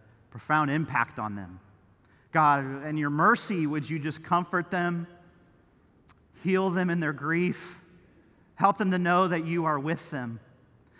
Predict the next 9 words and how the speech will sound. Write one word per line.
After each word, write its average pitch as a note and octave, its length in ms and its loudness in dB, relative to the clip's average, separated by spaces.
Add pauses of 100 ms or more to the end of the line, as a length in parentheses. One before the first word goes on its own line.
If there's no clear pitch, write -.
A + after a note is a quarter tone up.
(180)
God, F#3 300 6
for F#3 160 0
our F3 160 4
nation, F#3+ 560 0
as E3 180 -4
we F3 140 -4
pause F#3+ 540 2
this D#3+ 200 -10
weekend, E3+ 500 -6